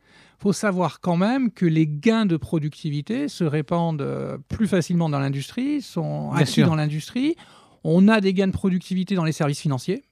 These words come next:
Speaker 1: parce qu'on peut parler d'industrie financière, de process de production financière, là il y a incontestablement des gains, mais c'est dans l'industrie que se développent les gains
Speaker 2: Ouais,
Speaker 1: de
Speaker 2: oui.
Speaker 1: productivité. La France a plutôt eu sur ces dernières années des créations d'emplois dans les services.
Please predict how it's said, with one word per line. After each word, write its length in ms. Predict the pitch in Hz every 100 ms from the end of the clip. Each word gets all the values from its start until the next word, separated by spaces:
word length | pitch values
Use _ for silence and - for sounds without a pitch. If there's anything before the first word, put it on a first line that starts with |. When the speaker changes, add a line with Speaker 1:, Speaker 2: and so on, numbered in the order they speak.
| _ -
Speaker 1:
parce 140 | -
qu'on 100 | 220
peut 140 | 214
parler 220 | 220 226 214
d'industrie 340 | 185 170 190
financière, 380 | - 185 247 185
de 80 | 143
process 640 | - 190 185 247 214 -
de 80 | 147
production 480 | - 156 147 - 156
financière, 420 | - 143 - 208
là 80 | 139
il 40 |
y 40 | 127
a 100 | 127 - -
incontestablement 840 | 196 - 175 156 - 151 135 135
des 140 | 135 139
gains, 260 | 190 294 330 - - -
mais 80 | 180
c'est 120 | 196
dans 140 | 175 160
l'industrie 460 | 160 190 - 381
que 100 | -
se 280 | 143 151 139
développent 380 | 139 139 151 -
les 60 |
gains 80 | 151
Speaker 2:
Ouais, 40 | 135
Speaker 1:
de 40 |
Speaker 2:
oui. 40 | 120
Speaker 1:
productivité. 560 | 147 135 151 180 285 - - - -
La 160 | 190 185
France 400 | - 277 415 -
a 100 | 165
plutôt 500 | - 208 185 208 202
eu 120 | 220
sur 240 | - 160
ces 100 | 156
dernières 380 | 160 160 160 160
années 240 | 165 226 269
des 160 | 160
créations 520 | - - 175 165 202
d'emplois 440 | 170 175 - 180 156
dans 160 | 214
les 80 | 226
services. 640 | - 190 160 226 302 -